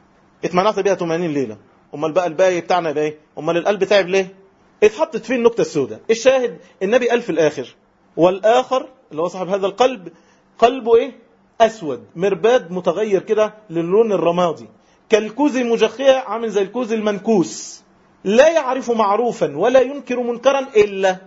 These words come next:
ما أشرب من هواه". يبقى تعرفي على طول لما تيجي الكلمات دي،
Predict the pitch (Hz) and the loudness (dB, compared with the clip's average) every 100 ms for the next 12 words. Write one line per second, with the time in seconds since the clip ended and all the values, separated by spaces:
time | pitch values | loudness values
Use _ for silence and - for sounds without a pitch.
0 | - _ _ _ - 156 185 185 247 - | -20 _ _ _ -12 0 2 2 -2 -4
1 | 196 165 156 151 139 131 120 110 98 101 | -2 0 -2 -4 -4 -4 -4 -8 -18 -20
2 | 113 _ _ _ _ _ _ - 156 156 | -20 _ _ _ _ _ _ -6 -6 0
3 | 175 180 170 254 226 175 165 202 196 151 | 0 0 -2 0 -2 0 -2 -2 -2 -4
4 | 120 120 _ - 147 170 165 165 165 277 | -8 -16 _ -6 -4 -2 -2 -4 -2 -2
5 | 185 180 - 180 175 202 262 170 254 269 | -2 -4 -2 -2 0 0 0 0 -4 -4